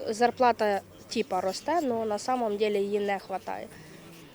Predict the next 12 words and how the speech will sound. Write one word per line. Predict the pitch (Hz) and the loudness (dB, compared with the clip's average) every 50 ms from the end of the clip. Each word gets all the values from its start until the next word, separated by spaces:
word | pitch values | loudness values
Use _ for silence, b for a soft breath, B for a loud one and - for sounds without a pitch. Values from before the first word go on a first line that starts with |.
| B B - - | B B -2 4
Так | - 254 240 220 254 | 6 6 6 6 8
як | 254 240 233 - | 6 6 6 6
я | 247 247 233 226 | 6 6 8 8
дружина | 226 220 233 233 220 240 226 226 214 | 6 4 2 0 2 2 2 2 2
військового, | 214 220 220 - - - 302 311 302 285 262 240 | 2 0 -2 0 4 4 4 6 6 6 6 6
я | 220 220 220 220 214 208 208 - - | 6 6 6 6 4 2 0 -2 -2
вам | 214 220 220 220 | -2 0 0 0
скажу, | - - 226 214 214 214 | 2 2 2 2 2 0
що | 214 - - | -2 -6 -4
цього | - - 220 240 240 | -2 0 0 0 0
буде | 214 220 208 214 | -2 -2 -2 -2
недостатньо. | 208 202 196 196 196 190 - - 95 - - - - | 0 -2 -2 -2 -4 -6 -6 -6 -10 -10 -10 -12 -18